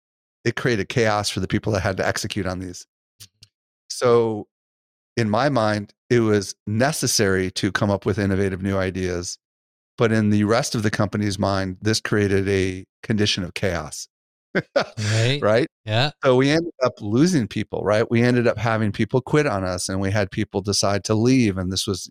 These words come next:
Speaker 1: you know, the, the, uh, great resignation period was going on, right? So
Speaker 2: Mm-hmm.
Speaker 1: we lost some people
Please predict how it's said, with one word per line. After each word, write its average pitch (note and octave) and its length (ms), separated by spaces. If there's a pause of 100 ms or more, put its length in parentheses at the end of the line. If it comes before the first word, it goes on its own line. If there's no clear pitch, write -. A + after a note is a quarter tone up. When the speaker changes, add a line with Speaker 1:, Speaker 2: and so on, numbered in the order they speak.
Speaker 1:
you G#2 80
know, G2+ 160
the, F#2 160 (640)
the, G2+ 180
uh, F#2+ 320
great A#2 280
resignation A2 1080
period G2+ 320
was F#2 160
going F#2 280
on, F#2 180
right? G2 260
So G#2 140
Speaker 2:
Mm-hmm. G2+ 60
Speaker 1:
we G2+ 80
lost G#2+ 460
some A2 100
people A#2 440